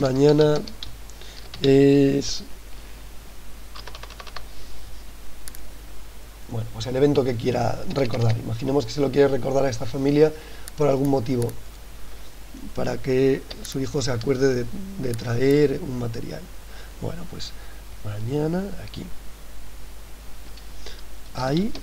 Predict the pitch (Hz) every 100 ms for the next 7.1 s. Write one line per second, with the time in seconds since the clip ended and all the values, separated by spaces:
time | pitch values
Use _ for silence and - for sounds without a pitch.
0 | - 127 120 117 113 120 - - - -
1 | - - - - - - - - - -
2 | - - - - - - - - - -
3 | - - - 151 139 127 113 - - -
4 | - - - - - - - - - -
5 | - - - 180 175 160 165 175 175 175
6 | 165 208 156 135 143 156 151 190 180 208